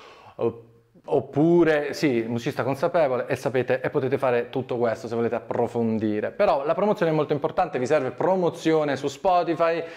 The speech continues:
nelle webzine, sui blog, devono uscire articoli di giornale e quant'altro, no? Vi dovete far promuovere. Poi tutto quello che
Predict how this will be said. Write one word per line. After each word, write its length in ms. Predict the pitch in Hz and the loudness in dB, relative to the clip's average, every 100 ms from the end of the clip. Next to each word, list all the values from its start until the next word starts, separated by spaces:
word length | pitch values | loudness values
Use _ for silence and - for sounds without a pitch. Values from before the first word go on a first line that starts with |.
| - | -10
nelle 180 | - 131 | 0 2
webzine, 440 | 131 147 131 131 | 4 4 2 0
sui 120 | 127 131 | -2 0
blog, 440 | 127 147 135 127 | 2 4 2 0
devono 200 | 127 127 | 0 0
uscire 380 | 123 131 123 127 | -2 0 2 2
articoli 440 | 127 127 120 120 | 2 -2 -2 0
di 120 | 120 | 0
giornale 580 | 113 107 127 143 139 123 - - - | 0 0 0 0 2 0 -4 -12 -6
e 120 | 156 135 | -4 -2
quant'altro, 680 | 135 120 117 113 113 127 | -4 -2 -2 -2 -2 0
no? 100 | 156 | 0
Vi 80 | 165 | 2
dovete 300 | 170 151 143 | 2 0 0
far 180 | 135 123 | -2 -2
promuovere. 380 | 131 120 117 185 | -2 -2 0 2
Poi 200 | 190 - | 0 2
tutto 300 | 220 220 170 | 0 2 2
quello 320 | 147 170 139 | 2 2 0
che 240 | 135 165 | 0 -2